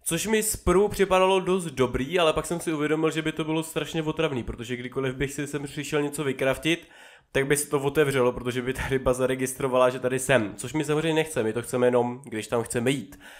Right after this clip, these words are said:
A tak jsem vymyslel jednoduše to, že stačí mít v inventáři jakoukoliv věc, může to být tady ta mrkev, kterou mám vlastně non-stop u sebe.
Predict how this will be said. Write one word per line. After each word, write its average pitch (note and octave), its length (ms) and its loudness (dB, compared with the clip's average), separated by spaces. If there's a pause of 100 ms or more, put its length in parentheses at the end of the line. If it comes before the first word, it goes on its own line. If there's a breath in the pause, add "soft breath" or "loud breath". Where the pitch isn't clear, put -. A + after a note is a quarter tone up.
(260 loud breath)
A B2+ 420 4
tak D#3 120 0
jsem G3+ 140 2
vymyslel G3 320 2
jednoduše F#3 420 0
to, G3 380 2
že C3+ 300 2
stačí D3+ 300 -6
mít D#3+ 180 -2
v - 40 -8
inventáři C#3 500 0
jakoukoliv C3+ 480 -2
věc, A#2+ 200 -2
může A#2 180 -4
to A#2+ 80 -4
být A#2+ 160 -4
tady A#2+ 200 -4
ta B2 140 0
mrkev, A2+ 380 -4
kterou A#2 220 -4
mám A#2 160 0
vlastně A#2 280 -2
non-stop A2+ 400 -2
u - 40 -12
sebe. C#3 340 2